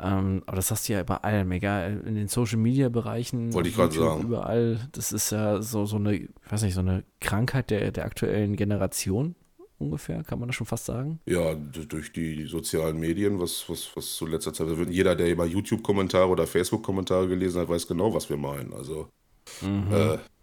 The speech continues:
Speaker 2: das, das ist sch-, schlimmer geworden auf jeden Fall. Vor allen Dingen lässt sich ja auch keiner mehr vom Gegenteil irgendwie überzeugen. Es ist ja nur ein aneinander herreden. So, so eine Kommentarfunktion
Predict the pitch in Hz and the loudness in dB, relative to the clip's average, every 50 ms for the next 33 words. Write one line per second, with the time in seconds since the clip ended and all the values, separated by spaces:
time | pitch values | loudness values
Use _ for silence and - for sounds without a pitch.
0 | _ - - - - - - - - - - - - - - - - - - - | _ -16 -10 -6 -2 0 0 0 0 -2 -4 -4 -6 -4 -2 0 0 0 0 0
1 | - - - - 98 92 90 92 92 92 92 87 107 120 131 123 87 80 - - | -2 -4 -2 2 2 4 4 4 2 2 2 4 6 6 6 6 4 0 -2 -4
2 | 78 78 - - 78 78 - 95 98 101 98 98 104 101 - - - - - 92 | -4 -4 -2 -4 -4 0 2 2 4 4 4 4 4 2 2 -2 -4 -2 -2 -2
3 | - - - 101 95 92 90 90 87 - 95 90 80 87 95 101 101 85 87 87 | -2 0 0 2 2 4 2 2 0 0 -2 -2 0 0 0 0 0 0 0 0
4 | 85 90 90 92 85 82 80 - - 92 98 92 85 80 85 80 - - 85 85 | 0 0 0 0 0 -2 -2 0 2 2 2 2 0 -2 -2 -2 -2 -2 0 0
5 | 87 85 82 87 87 87 87 87 87 87 87 85 - - - - - - - - | 0 0 0 0 2 2 2 4 4 2 2 0 -2 -8 -16 -18 -18 -18 -18 -20
6 | - - _ - 101 98 104 104 101 90 82 78 - - 76 82 82 82 82 80 | -20 -20 _ 2 6 6 8 6 6 4 2 -2 -4 -2 0 2 2 2 2 0
7 | 76 78 80 78 73 78 82 80 - 95 90 87 85 87 90 - - 95 87 - | 0 0 0 0 0 -4 -4 -4 -2 -2 -2 0 0 0 0 0 0 -2 -2 0
8 | - 98 92 95 92 90 82 76 | 0 2 4 4 4 2 0 -2